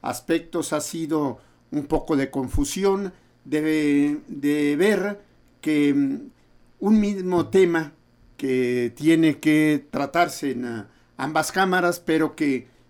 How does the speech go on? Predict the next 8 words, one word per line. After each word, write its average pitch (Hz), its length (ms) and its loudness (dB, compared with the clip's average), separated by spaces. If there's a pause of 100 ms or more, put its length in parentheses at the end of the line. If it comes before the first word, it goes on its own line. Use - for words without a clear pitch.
eh, 127 280 -6
finalmente 151 800 0
para 127 300 0
tocarlo 165 580 0 (220)
era 160 220 0
necesario 151 840 -4
que 127 420 2
la, 131 580 -4